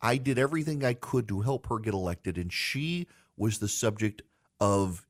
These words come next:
extremely personal, vile, vile, disgusting attacks.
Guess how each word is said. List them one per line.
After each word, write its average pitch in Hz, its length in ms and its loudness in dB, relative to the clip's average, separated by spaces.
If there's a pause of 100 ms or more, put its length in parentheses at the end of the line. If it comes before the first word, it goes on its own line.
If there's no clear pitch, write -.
extremely 185 760 0
personal, 151 840 0 (260)
vile, 131 960 4 (260)
vile, 98 960 4 (320)
disgusting - 1000 0
attacks. - 680 -6